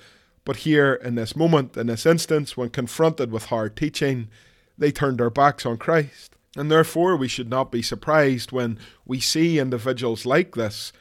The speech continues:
in the church and in our own lives. We all will know stories, won't we, about those people who once preached the gospel and yet now have rejected Jesus. We have heard the stories, haven't we, about famous pastors,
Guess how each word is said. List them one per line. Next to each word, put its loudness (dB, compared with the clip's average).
in -4
the -4
church -2
and -2
in 0
our 2
own -2
lives. -2
We 0
all 6
will 0
know -2
stories, 0
won't -2
we, 0
about -4
those -2
people 0
who -2
once 0
preached -6
the -6
gospel -2
and -8
yet -4
now 0
have -8
rejected -4
Jesus. -4
We 0
have 0
heard 2
the -4
stories, 0
haven't -2
we, -2
about -4
famous -4
pastors, -2